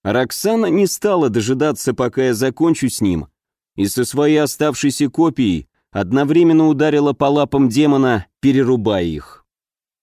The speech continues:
Из обрубков хлестнула кровь, но демонесса нисколько не смутилась от того, что теперь была испачкана, а ещё одним ударом меча пронзила горло оборотня, чтобы он перестал выть от боли.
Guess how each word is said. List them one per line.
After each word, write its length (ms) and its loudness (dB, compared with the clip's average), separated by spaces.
Из 180 -6
обрубков 540 -2
хлестнула 560 0
кровь, 480 -4
но 200 2
демонесса 640 0
нисколько 560 2
не 100 2
смутилась 720 0
от 100 -4
того, 280 0
что 200 -2
теперь 380 0
была 320 2
испачкана, 800 -2
а 120 0
ещё 340 0
одним 280 2
ударом 360 2
меча 380 2
пронзила 560 0
горло 400 2
оборотня, 600 -2
чтобы 340 0
он 160 4
перестал 580 0
выть 240 -2
от 160 -4
боли. 480 -2